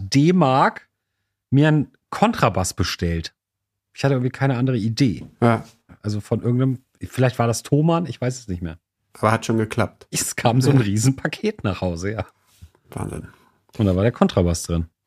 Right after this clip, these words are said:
Speaker 1: Das war, glaub ich, über Internet. Ich weiß auch gar nicht mehr, wie ich das bezahlt habe, weil ich glaub, ich hatte doch kein Konto.
Speaker 2: Ja.
Speaker 1: Ich hatte erst ein Konto, als ich ausgezogen bin.
Speaker 2: Ja.
Speaker 1: Aber jetzt bin ich im Jahr, wenn du nix fürs Jahr zweitausendeins hast, bin ich im Jahr zweitausendzwei.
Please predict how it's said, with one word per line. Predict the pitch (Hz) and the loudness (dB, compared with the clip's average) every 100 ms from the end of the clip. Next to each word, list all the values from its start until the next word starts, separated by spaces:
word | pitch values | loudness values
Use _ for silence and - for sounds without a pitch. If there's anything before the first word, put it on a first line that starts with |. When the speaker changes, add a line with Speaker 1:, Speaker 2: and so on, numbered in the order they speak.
| _ | _
Speaker 1:
Das | 104 - | -4 0
war, | 139 | 0
glaub | 120 127 | 2 0
ich, | 127 | 0
über | 139 | -2
Internet. | 135 123 | 0 0
Ich | 107 | 0
weiß | 139 123 | 0 0
auch | - | -2
gar | 139 | 0
nicht | 135 | 2
mehr, | 123 | 0
wie | |
ich | 123 | -2
das | 117 - | -6 -6
bezahlt | 113 - 131 151 - | -10 -4 -2 0 0
habe, | 90 | -4
weil | 95 | -4
ich | |
glaub, | - 120 | -2 0
ich | 143 | 0
hatte | 139 | 0
doch | 120 - | -2 -2
kein | - 107 92 | 0 0 -2
Konto. | - 156 208 - 73 _ _ - | -2 -2 -2 -6 -12 _ _ -2
Speaker 2:
Ja. | 110 107 | 0 2
Speaker 1:
Ich | 147 | 0
hatte | 139 | 0
erst | 113 156 - | 0 0 0
ein | 123 | 0
Konto, | - 165 185 131 | 2 2 2 2
als | 135 | 0
ich | 110 | 0
ausgezogen | 147 - - - 113 95 | 0 -2 -4 -4 -2 -2
bin. | 82 80 - 127 | -6 -8 -2 0
Speaker 2:
Ja. | 117 - _ _ - | 0 -2 _ _ 0
Speaker 1:
Aber | 143 | 2
jetzt | 190 - | 2 2
bin | 208 | 2
ich | 202 | 2
im | 156 175 | 2 4
Jahr, | 170 175 185 - 110 | 4 4 2 0 0
wenn | 160 | 2
du | 165 | 2
nix | 170 | 0
fürs | - - | -2 0
Jahr | 165 | 0
zweitausendeins | 160 165 156 139 147 180 | 2 2 2 2 0 0
hast, | 175 | -2
bin | 170 131 | -2 -2
ich | 127 - | -2 0
im | 160 | 2
Jahr | 151 156 | 2 2
zweitausendzwei. | 160 151 151 131 - 143 147 82 | 0 2 2 0 -2 0 0 0